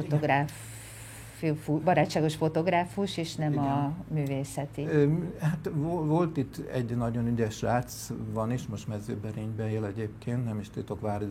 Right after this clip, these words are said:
Speaker 2: Zoli, ő nagyon-nagyon, ö, tehetséges, ö, srác volt, most már nem is tudom, hogy alkot-e aktívan. Ö,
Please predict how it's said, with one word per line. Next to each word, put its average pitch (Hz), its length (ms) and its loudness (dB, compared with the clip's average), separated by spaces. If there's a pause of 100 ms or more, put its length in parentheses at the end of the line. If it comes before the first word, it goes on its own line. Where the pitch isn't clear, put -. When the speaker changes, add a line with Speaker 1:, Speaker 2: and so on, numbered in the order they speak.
Speaker 2:
Zoli, 104 200 -2
ő 104 120 0
nagyon-nagyon, 104 840 -2 (340)
ö, 107 420 2 (420)
tehetséges, 110 1000 -6
ö, 117 240 0 (480)
srác 110 380 -2
volt, 113 460 0
most 107 220 -6
már 98 100 -4
nem 101 140 -4
is 104 100 -10
tudom, 104 160 -6
hogy 104 140 -4
alkot-e 107 600 -4
aktívan. 131 560 -2 (760)
Ö, 131 300 6